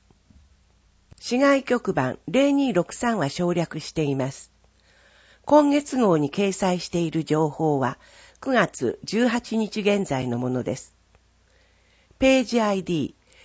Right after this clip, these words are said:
市ホームページでアイディーを入力すると、該当ページが表示されます。第十回、子どもだけの街、子ども塩尻。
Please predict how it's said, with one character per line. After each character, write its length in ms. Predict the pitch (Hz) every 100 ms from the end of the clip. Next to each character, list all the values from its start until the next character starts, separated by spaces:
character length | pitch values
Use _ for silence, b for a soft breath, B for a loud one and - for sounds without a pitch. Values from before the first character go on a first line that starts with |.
| b
市 340 | - 214 - -
ホ 220 | 254 285
ー 20 |
ム 140 | 277
ペ 220 | 269 254 233
ー 60 |
ジ 120 | 143
で 200 | 143 - -
ア 160 | 240
イ 100 | 262
デ 80 | 247
ィ 100 | 262
ー 80 | 196
を 60 |
入 260 | 151 160 170
力 240 | 160 151
す 160 | - 160
る 120 | 139
と、 240 | - 135 b b b _
該 260 | 202 240
当 220 | - 247 233
ペ 200 | 226 214
ー 40 |
ジ 100 | -
が 80 | 135
表 340 | 127 165 156
示 60 | 135
さ 160 | - 139
れ 100 | 131
ま 160 | 123
す。 240 | 135 - _ _ _ _ _ _ _ _ _ _ _ _ _ _ _ _ _ _ _ _ -
第 280 | 269 277
十 180 | 190 175 - _
回、 300 | 208 185 135 - _
子 160 | - 214
ど 120 | 277
も 160 | 277 262
だ 140 | 254
け 140 | 254
の 140 | 240 151
街、 460 | 135 139 - 143 - _ _ _
子 160 | - 202
ど 120 | 254
も 180 | 247 233 -
塩 240 | 190 190 190
尻。 360 | 175 165 156